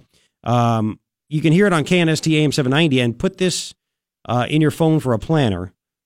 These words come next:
Next Tuesday, we'll be at Mister On's having a State of the Union watching party. That's right. State of the Union watching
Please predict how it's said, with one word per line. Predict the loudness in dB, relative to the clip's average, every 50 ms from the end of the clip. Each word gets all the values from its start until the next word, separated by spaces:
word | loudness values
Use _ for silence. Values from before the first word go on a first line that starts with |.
| _ _ _ _ -2
Next | 0 0 0 0 0
Tuesday, | 0 2 2 4 2 2
we'll | 2
be | 2 2
at | 0 0
Mister | 0 -2 0 0 0 2
On's | 2 2 0 0 -2 -2
having | -2 -2 -2 0 0 0
a | 0 0 0 -2 -4 -10 _ _ _ _ _ _ _ _ _
State | -12 -6 -2 0 0 0
of | 0 2
the | 2
Union | 2 2 2 0 0 -2 -4 -8 _ _ _ -4
watching | -2 -2 -2 -2 -4 -4
party. | -4 -4 -8 -8 -10 -14 -20 _ _ _ _ _ _ _ _ _ _ _
That's | _ -18 -18 -12 -10
right. | -10 -10 -10 -10 -12
State | -14 -10 -2 0 0 0 0 0
of | -2 -4 -2
the | 0 0
Union | 0 0 0 2 2 2 0 0 -2 -4
watching | -8 -8 -4 -2 -2 -2 -2 -2 -2 -2 -2 -4 -6